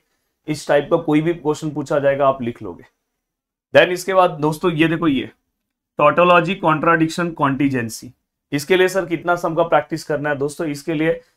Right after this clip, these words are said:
अगर आप बहुत अच्छा, क्योंकि ये इंपॉर्टेंट टॉपिक है, अगर आप बहुत अच्छा करते हो तो आप दो तीन सम प्रैक्टिस करो, but एक सम इनफ है।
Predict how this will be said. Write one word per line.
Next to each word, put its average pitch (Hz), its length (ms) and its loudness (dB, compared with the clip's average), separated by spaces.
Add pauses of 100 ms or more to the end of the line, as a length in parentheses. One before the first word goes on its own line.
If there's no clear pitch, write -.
(120)
अगर 139 220 4
आप 160 280 4
बहुत 139 300 2
अच्छा, 170 220 -2
क्योंकि 151 220 -4
ये 165 120 4
इंपॉर्टेंट 151 500 0
टॉपिक 117 280 -2
है, 123 80 2
अगर 139 120 2
आप 147 120 4
बहुत 139 300 4
अच्छा 160 220 0
करते 147 260 -2
हो 165 60 -2
तो 208 80 -4
आप - 80 -6
दो 160 180 -2
तीन 170 160 -6
सम 170 200 -6
प्रैक्टिस 160 340 -2
करो, 180 160 0
but 208 120 -4 (140)
एक 170 160 0
सम 180 220 -4
इनफ 147 300 -2
है। 165 120 -12